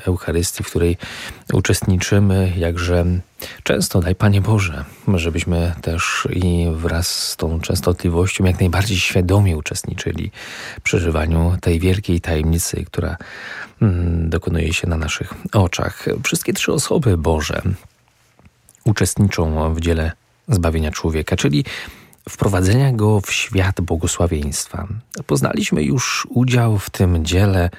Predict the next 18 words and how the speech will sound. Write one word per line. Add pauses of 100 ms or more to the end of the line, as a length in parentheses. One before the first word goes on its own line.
(280)
Ojca
i
Syna,
to (400)
w
ostatniej
naszej
katechezie. (160)
Obecnie
zatrzymamy
się
nad
tajemniczym
działaniem
w
liturgii
Ducha
Świętego.